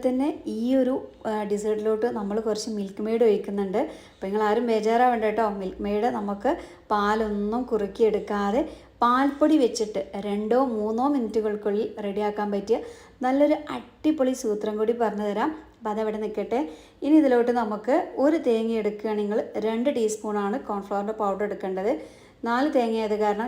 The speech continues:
ഞാനിതവിടെ നാല് ടീസ്പൂണാണ് ട്ടോ എടുക്കുന്നത്. അപ്പോൾ അത് നന്നായിട്ട് കൃത്യമായിട്ട് എടുക്കുക. അപ്പോൾ നന്നായിട്ട് കുറുകി വരണ്ട, എന്നാലോ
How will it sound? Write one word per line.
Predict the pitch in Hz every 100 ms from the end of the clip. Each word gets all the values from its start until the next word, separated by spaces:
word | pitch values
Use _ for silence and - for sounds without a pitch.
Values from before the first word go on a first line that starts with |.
| 226
ഞാനിതവിടെ | 208 214 208 214 - 208
നാല് | 202 208 226
ടീസ്പൂണാണ് | 226 214 208 208 208 202 185
ട്ടോ | 190
എടുക്കുന്നത്. | 185 185 196 196 294 - - - -
അപ്പോൾ | 233 247
അത് | 277 311 - 233
നന്നായിട്ട് | 226 220 220 220
കൃത്യമായിട്ട് | 214 220 214 214
എടുക്കുക. | 208 196 233 -
അപ്പോൾ | 226 220
നന്നായിട്ട് | 214 226 247 294 311 277
കുറുകി | 214 214 220
വരണ്ട, | 202 202 311 - - - - 269
എന്നാലോ | 262 269